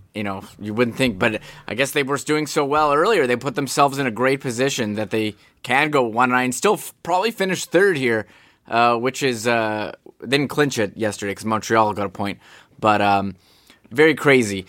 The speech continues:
But, I mean, I didn't think they played, uh, terrible. Um, Thatcher Demko made some awesome saves, robbing Mark Scheifele, robbing the Kyle Connor on the breakaway at the end.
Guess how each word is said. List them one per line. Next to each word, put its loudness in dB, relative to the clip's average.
But, 2
I 2
mean, 2
I 2
didn't -4
think -4
they 2
played, 0
uh, 0
terrible. 2
Um, 0
Thatcher 0
Demko 2
made 0
some 0
awesome 2
saves, -2
robbing 0
Mark 2
Scheifele, -2
robbing 0
the 0
Kyle 0
Connor 2
on 2
the -2
breakaway 0
at -2
the 0
end. -2